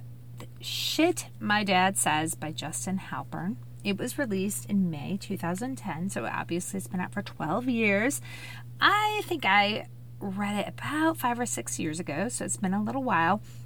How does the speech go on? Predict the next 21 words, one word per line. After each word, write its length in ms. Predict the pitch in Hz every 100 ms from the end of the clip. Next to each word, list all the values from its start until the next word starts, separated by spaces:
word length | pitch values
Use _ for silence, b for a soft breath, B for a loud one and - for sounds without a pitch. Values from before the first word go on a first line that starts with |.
| B -
And 180 | 208
while 200 | 202 196 -
I 100 | 196
don't 240 | 196 -
remember 440 | 190 185 175 165 - -
every 520 | 190 175 202 226 -
single 440 | - - 214 233 277
anecdote, 480 | 196 202 214 226 233 B B B B - -
I 160 | 170 160
still 520 | - - - 277 403
remember 500 | 339 320 302 311 -
a 120 | 170
good 260 | 165 208 269
number 380 | 277 226 190 -
of 240 | 165 170
them, 240 | 151 151
and 160 | - 180
what 140 | 147
I 20 | 156
remember 460 | 190 214 254 330
most 720 | 302 269 240 233 - - -